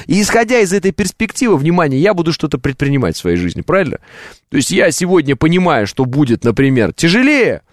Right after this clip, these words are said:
буду искать возможность сделать так, чтобы, э, смягчить этот удар. Ну, сам для себя, понимаете. Как вас зовут, Ира? Здравствуйте.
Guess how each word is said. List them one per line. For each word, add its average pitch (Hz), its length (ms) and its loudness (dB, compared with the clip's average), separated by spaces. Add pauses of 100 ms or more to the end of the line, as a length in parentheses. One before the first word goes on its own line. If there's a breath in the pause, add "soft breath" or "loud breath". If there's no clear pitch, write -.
(420)
буду 214 360 2
искать 180 460 2
возможность 160 540 0
сделать 131 280 2
так, 214 160 0
чтобы, 165 320 0
э, 127 440 2
смягчить 202 440 -2
этот 127 220 0
удар. 123 340 0 (480)
Ну, 196 60 -8
сам 214 160 0
для 185 100 0
себя, 185 320 0 (460 soft breath)
понимаете. 127 500 -2 (240 loud breath)
Как 156 140 -4
вас 196 140 2
зовут, 127 200 0
Ира? 107 100 0
Здравствуйте. 101 420 -6